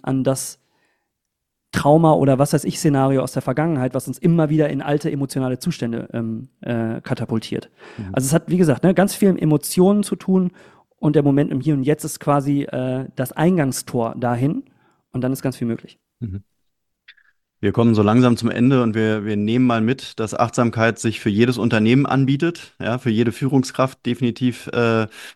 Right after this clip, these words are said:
Speaker 2: eine neue, äh, Kompetenz ist, äh, die man sich zulegen kann. Ähm, was sind denn so deine vielleicht Buchtipps oder vielleicht auch Tipps bei YouTube, wie man in das Thema mal so Step by Step einsteigen kann?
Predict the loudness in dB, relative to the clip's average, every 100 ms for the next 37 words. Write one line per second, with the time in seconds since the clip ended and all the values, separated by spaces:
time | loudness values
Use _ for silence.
0 | _ _ -4 2 4 6 6 4 0 -2
1 | -2 -2 -2 -2 -2 -2 -6 -8 -8 -2
2 | -2 -2 -2 -2 -2 -6 -6 -2 0 -2
3 | -2 -2 -2 -4 -16 -20 _ -2 2 2
4 | 0 -2 0 2 4 4 2 4 4 4
5 | 2 0 -2 -6 -6 -6 -2 -2 -2 -4
6 | -4 -4 -6 0 0 0 -4 -4 -8 -8
7 | -6 -6 -4 -4 -6 -4 -6 -6 -2 0
8 | 0 0 -4 -2 0 2 2 2 0 -2
9 | -2 -4 -2 -4 -4 -4 -6 -6 -6 -6
10 | -6 -8 -10